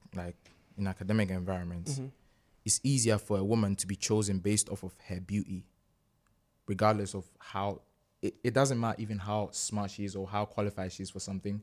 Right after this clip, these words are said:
Speaker 2: Mm-hmm.
Speaker 1: There are certain, are we gonna agree to the fact that there are certain job roles that go for beautiful women?
Speaker 2: Yeah, but then you say that there's certain job roles that go for men only.
Speaker 1: Nah, but if you look at, like, the scope of everything,
Speaker 2: Okay.
Speaker 1: like, the scope of it, if you look at, like,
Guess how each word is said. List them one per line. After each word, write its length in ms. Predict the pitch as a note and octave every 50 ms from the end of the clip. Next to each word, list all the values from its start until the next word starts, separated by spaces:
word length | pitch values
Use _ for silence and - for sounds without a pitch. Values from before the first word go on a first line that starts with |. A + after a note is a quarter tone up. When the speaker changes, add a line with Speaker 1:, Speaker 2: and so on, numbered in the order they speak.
| - _ _ _ -
Speaker 2:
Mm-hmm. 160 | E3+ C3+ C3+ G#2+
Speaker 1:
There 120 | A2 G#2+
are 80 | A2 -
certain, 680 | - - - - - D3 D3+ D#3 - B2+ A2+ G#2+ G2 - - - - - - - -
are 120 | A2+ A2+ A#2
we 180 | C3+ D#3 D#3+
gonna 260 | C#3 C#3+ C3+ B2+ A2+ G#2
agree 240 | G#2+ G2 G#2+ A2+ A2
to 120 | - G#2
the 100 | G2+ F#2+
fact 260 | G2 - G#2 G2 G2
that 180 | G2 F#2 F2+ F2+
there 120 | F#2+ F#2 G2
are 40 |
certain 520 | - - - - B2+ B2+ B2+ A#2+ G#2+ G#2 F#2+
job 260 | G2 A2 G#2 F#2+ F#2+
roles 320 | F#2+ F#2+ F#2+ F#2 - - - - - - G#3+ G3 G#2
that 240 | A2 A2 - G2+ G2
go 160 | G#2+ G#2+ G#2
for 280 | - - - F#2+ F2+ - G#2
beautiful 480 | G2+ G2+ G#2+ G#2 F#2+ G2+ - - F#2+ F#2 F2+
women? 380 | F#2 F#2+ F#2 F2+ F#2 F2 - - - - - -
Speaker 2:
Yeah, 200 | G3+ F#3 C#3 A2 A2+ A#2 - - -
but 100 | - C#3
then 120 | D3 D3+ D3
you 80 | D3
say 120 | D3 G3 F#3
that 120 | D3 B2 A#2+
there's 140 | A#2+ A#2
certain 280 | - F3 E3 C#3+ C#3 C3
job 160 | B2+ C#3+ C3
roles 120 | A#2+ A2+ A2
that 100 | A2 G#2+
go 120 | B2 B2
for 220 | B2 - A#2+ A2
men 300 | A2 A#2 C3 A2+ G#2+ G#2+ A2 - _ _
only. 260 | B2+ C3 B2+ A2 A2 A#2 - _ _ _ _ _ _ _ _ _ _ _ _ _ _ -
Speaker 1:
Nah, 280 | A2 A2+ A#2 A2 G#2
but 280 | F#2+ G#2+ G#2 F#2+ - - -
if 200 | A#2+ - - -
you 100 | A#2+ A#2
look 200 | C#3+ - - -
at, 160 | - - A2
like, 220 | G#2 F#2 F#2 F2 - -
the 100 | - G#2
scope 400 | - - - - - A2+ G#2+ -
of 140 | G#2 F#2+ - -
everything, 460 | G#2+ G2+ G2+ G2 - - F#2 F2+ F#2 - - _ _ _ _ _ C#3+
Speaker 2:
Okay. 180 | - - B2 G#2
Speaker 1:
like, 260 | F#2+ F#2 E2+ - -
the 80 | G#2 G2
scope 400 | - - - - A2+ A2 A2 -
of 100 | F#2 -
it, 40 | F#2
if 120 | F#2 -
you 80 | G#2 G#2
look 160 | A2+ A2+ - G#2+
at, 120 | F2+ F2+
like, 260 | F#2 F#2 F2+ F2+ -